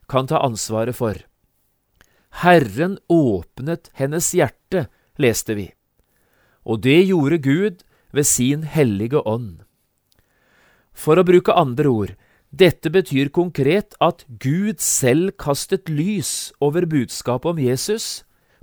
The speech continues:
på en sånn måte at Lydia forsto det. Hun fattet det på en måte første gangen hun hørte det, at dette har med meg å gjøre. Her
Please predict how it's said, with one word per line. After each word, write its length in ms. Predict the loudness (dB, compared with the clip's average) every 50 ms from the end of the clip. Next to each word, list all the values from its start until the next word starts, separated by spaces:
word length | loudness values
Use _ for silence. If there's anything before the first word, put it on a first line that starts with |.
| _ 2
på 100 | 2 2
en 120 | 4 2
sånn 400 | -2 -2 0 0 0 0 0 -2
måte 340 | 0 2 2 2 2 2 0
at 140 | 0 0 -2
Lydia 380 | -4 -2 -2 -4 -2 -2 -4 -4
forsto 460 | -4 -6 -8 -8 -4 -2 -2 -2 -2 0
det. 200 | -2 -2 -2 -2 _ _ _ _ _ _ _ _ _ _ _ _ _ _ _ _ -6
Hun 140 | -6 -6 -6
fattet 640 | -8 -2 -2 -2 -2 -2 _ _ _ -4 -4 0 0
det 120 | -2 -2 0
på 80 | -4 -4
en 120 | -2 -2
måte 340 | -4 -6 -6 -6 -8 -8 -8 _ _ _ _
første 500 | -16 -2 0 0 0 0 -2 -2 -2 2
gangen 320 | 2 0 0 0 -4 -6 -4
hun 140 | -4 0 2
hørte 320 | 2 2 2 -2 -6 -6 -4
det, 120 | -6 -8 -8 _ _ _ _ _ _ _ _ _
at 220 | _ -8 -8 -2 0
dette 380 | 0 0 0 _ _ -4 -2 2
har 300 | 4 4 4 4 2 0 -6 _ _ -6
med 140 | -4 -2 0
meg 220 | 0 0 2 0 0
å 60 | 0
gjøre. 320 | 0 -2 -2 -2 -6 -8 _ _ _ _ _ _ _ _ _ _ _ _ _ _ _ _ _ _ 0 4
Her 180 | 6 6 6